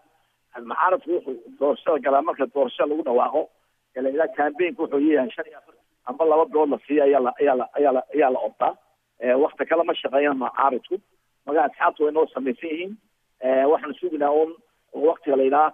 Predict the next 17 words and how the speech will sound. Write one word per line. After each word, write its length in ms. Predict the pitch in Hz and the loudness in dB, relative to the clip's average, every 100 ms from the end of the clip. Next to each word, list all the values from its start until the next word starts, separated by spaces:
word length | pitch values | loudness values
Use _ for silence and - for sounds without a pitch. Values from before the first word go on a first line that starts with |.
| - | -2
campaign-ka 400 | 139 170 143 143 | -4 -2 0 0
waa 100 | 127 | 0
bilaabisan. 680 | 127 143 131 - 160 160 - _ _ - | 2 0 0 -2 -4 -4 -10 _ _ -4
Marka, 200 | 170 175 | -2 0
taasi 260 | 156 151 | -2 0
waa 120 | 175 180 | 0 0
wax 100 | - | -2
iska 180 | - | -6
marmarsiiya, 540 | 170 139 123 - 156 147 | -6 -4 -6 -2 0 0
bilaa 220 | 131 127 | 0 -2
micno 220 | 120 143 | -4 -2
ah, 220 | 156 151 139 | 0 2 0
oo 60 | |
dadka 260 | 135 139 - | -2 -6 -6
juhalaad 420 | - 147 156 117 | -2 0 0 -2
ku 80 | 143 | -4
hadlaa. 320 | 131 135 143 | -2 0 -2